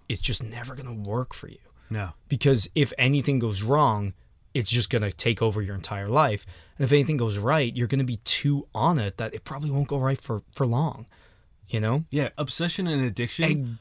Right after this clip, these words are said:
Speaker 1: yeah.
Speaker 2: pretty much never ends well. Like, th-, th-,
Speaker 1: Yeah.
Speaker 2: it's not a,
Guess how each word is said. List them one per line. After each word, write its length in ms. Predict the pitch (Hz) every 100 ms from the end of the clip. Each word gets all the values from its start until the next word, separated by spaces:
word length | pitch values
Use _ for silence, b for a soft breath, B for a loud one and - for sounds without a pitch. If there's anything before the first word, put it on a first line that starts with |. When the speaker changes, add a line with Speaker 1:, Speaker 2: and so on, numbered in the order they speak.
| _ _
Speaker 1:
yeah. 240 | 156 110 -
Speaker 2:
pretty 200 | 180 185
much 260 | 165 147
never 320 | 135 131 120 113
ends 220 | 104 -
well. 220 | 95 104 131
Like, 160 | 131
th-, 180 | 147 160
th-, 100 | 151
Speaker 1:
Yeah. 80 | 110
Speaker 2:
it's 140 | 143 160
not 300 | 170 175 -
a, 380 | 160 160 151